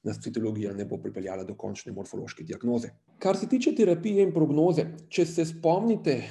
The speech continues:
dejstva, da feline, felini osteosarkomi metastazirajo zgolj redko, nas to pripelj-,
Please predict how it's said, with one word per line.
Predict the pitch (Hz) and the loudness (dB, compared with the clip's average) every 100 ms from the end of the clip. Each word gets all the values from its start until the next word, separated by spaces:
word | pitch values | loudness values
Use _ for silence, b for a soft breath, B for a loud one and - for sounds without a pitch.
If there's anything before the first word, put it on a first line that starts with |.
| - | -6
dejstva, | 127 151 165 160 | 0 2 2 0
da | 139 135 | 0 -2
feline, | 123 127 131 156 151 147 - | -2 -2 0 2 2 0 -4
felini | - 131 135 147 | -6 -2 0 2
osteosarkomi | 135 156 147 139 123 - 151 | 2 0 -2 -2 -4 -2 0
metastazirajo | 139 135 127 123 127 143 131 | 2 0 -2 0 2 4 2
zgolj | 117 135 135 | 2 4 4
redko, | 131 156 - 156 B B B B B | 4 2 2 0 B B B B B
nas | 123 131 131 | 0 0 0
to | - 143 | -2 0
pripelj-, | 143 127 117 135 | 0 0 0 0